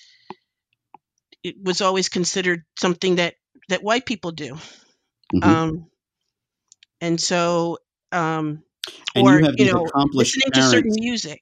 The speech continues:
Speaker 1: listening to certain kinds of music, dressing a certain way.
Speaker 2: Yeah. And, and you have these accomplished parents where they have done these big things. They've been involved in these, you know,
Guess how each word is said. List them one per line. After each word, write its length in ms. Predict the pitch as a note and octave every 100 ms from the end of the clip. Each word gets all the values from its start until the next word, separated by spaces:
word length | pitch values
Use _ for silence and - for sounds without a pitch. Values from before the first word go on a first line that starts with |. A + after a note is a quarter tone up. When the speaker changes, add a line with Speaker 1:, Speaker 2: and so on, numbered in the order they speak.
| -
Speaker 1:
listening 400 | A#3+ - A#3 G#3
to 80 |
certain 240 | F#3 G#3 G3+
kinds 240 | - F#3+
of 100 | F#3
music, 600 | F3 F#3+ F3 C#3+ - - _ - - _ - -
dressing 400 | G#3 G3+ G#3 F3+
a 40 |
certain 400 | D#3+ E3+ D#3+ D#3+
way. 420 | D#3 C#3+ - C#3+ _ _ _ _
Speaker 2:
Yeah. 260 | A2 A2 D#2 - _ _ _ _ _ _ _ _
And, 180 | A2+ A#2
and 120 | B2
you 120 | C3+
have 140 | C#3+ C3
these 160 | C3
accomplished 540 | A2+ - B2+ B2+ A2 -
parents 460 | C#3+ C#3 G2+ E2+
where 240 | G2+ G2 F#2+
they 160 | F#2+
have 160 | G2 G2
done 220 | A2+ G#2+
these 200 | G2+ F#2
big 240 | - F#2+ -
things. 360 | C3+ G#2 -
They've 140 | F#2 F2
been 120 | F#2+
involved 420 | F2 F2+ G2+ G2+
in 140 | F#2+ F2
these, 380 | E2 E2 - -
you 100 | F#2+
know, 280 | E2 D#2